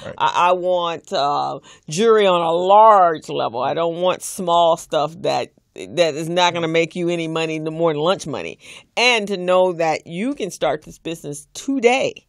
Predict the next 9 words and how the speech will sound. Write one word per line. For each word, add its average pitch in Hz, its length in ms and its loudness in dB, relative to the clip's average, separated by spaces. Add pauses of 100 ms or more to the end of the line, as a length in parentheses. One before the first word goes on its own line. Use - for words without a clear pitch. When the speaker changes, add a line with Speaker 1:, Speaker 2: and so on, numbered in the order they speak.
(260)
Speaker 1:
You 160 100 -12
know, 147 280 -10
and, 131 200 -14
and, 123 220 -12
and 123 180 -8
that's 147 220 -4
what's 135 180 -10
important 117 640 -6
is 95 340 -10